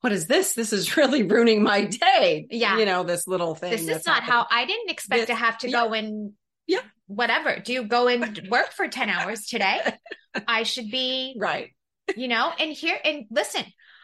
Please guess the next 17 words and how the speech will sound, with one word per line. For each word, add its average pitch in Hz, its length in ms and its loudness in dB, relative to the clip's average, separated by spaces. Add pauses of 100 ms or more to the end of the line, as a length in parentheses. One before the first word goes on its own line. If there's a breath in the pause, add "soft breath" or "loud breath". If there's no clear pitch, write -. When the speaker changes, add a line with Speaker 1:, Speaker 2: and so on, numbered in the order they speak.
(440 soft breath)
Speaker 2:
this, 330 400 -4 (360)
<clears throat> - 760 -4
how 269 200 0
many 359 200 0
of 262 60 -2
you 262 160 -6
can 233 160 -8
relate 220 380 -2
to, 269 120 -4
like, 220 200 0
seeing 302 260 -4
this 226 180 -6
apply 254 340 0
to 285 100 0
this 226 320 -4 (100)
younger 262 280 0
generation? 202 640 -2